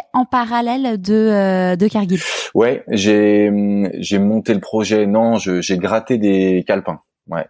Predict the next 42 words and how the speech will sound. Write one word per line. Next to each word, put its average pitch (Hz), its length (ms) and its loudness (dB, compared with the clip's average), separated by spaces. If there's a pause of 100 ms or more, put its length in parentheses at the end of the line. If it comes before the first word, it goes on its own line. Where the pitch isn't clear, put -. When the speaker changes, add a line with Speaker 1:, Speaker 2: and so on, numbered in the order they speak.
(140)
Speaker 2:
j'ai 87 160 -4
gratté 92 240 -2
Speaker 1:
Ouais. 98 60 0
Speaker 2:
des 92 80 2
calepins. 80 420 -6
J'ai 80 80 -10
gratté 85 320 -6
un, 80 300 -6
un 87 80 -6
gros, 95 480 0
euh, 80 320 -6 (100)
gros 87 240 -2
bouquin, 95 560 -4
euh, 80 340 -8 (680)
euh, 78 500 0
de 82 80 -2
peut-être, - 340 -4
je - 60 -12
sais - 160 -10
pas, 80 320 -2
deux, 87 240 0
trois 85 240 -4
cents, 90 220 -6
quatre 87 160 -6
cents 85 160 -4
pages. 85 360 -2 (460)
J'écrivais 98 640 0
dans 98 140 0
le 92 180 4
R 92 80 0
E 92 320 4
R, 101 140 -8
euh, 90 60 0
le 87 100 2
matin. 98 400 -2 (180)
Parce - 120 -20
que - 60 -4
le 78 60 -8
matin, 87 300 -4
j'allais 87 220 -2
en 85 100 -4
R 85 180 -6